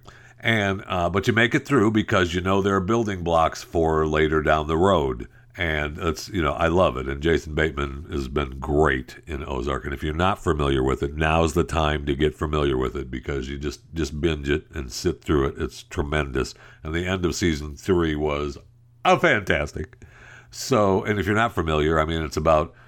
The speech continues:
Marty and his wife, Darlene, and son, Jacob. They uproot their whole life 'cause he's a money launderer for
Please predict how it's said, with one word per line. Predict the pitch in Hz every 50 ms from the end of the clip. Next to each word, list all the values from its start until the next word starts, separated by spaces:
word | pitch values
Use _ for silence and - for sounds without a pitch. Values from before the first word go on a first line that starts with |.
| - - _ _ _ -
Marty | 80 82 87 90 90 90 87 90 85 85 85 87 85 78 71
and | 67 64
his | 64 67 65 67
wife, | 78 92 101 95 92 92 90 87 87 85 78 76 - - - 76 - - - - 67 69
Darlene, | 69 67 67 67 71 78 92 95 92 90 90 87 87 85 87 85 76
and | 69 64 64
son, | - - - 101 95 92 90 87 82 80 80
Jacob. | 71 87 95 98 95 87 - - 92 90 90 90 87 80 76
They | 69 65 65 65
uproot | 71 80 82 - 85 85 85 78
their | - 73 69 -
whole | - 76 71 69 67
life | 71 80 90 95 92 90 90 90 82 - - - - - -
'cause | - 78 76 -
he's | - 82 82 80 76 71 69 - - - - - - - -
a | 85
money | 95 107 98 90
launderer | 78 73 71 67 67 67 65 62 58 57 53 - - - - - -
for | - - - - 76 69 65 65 64 64 65 64 67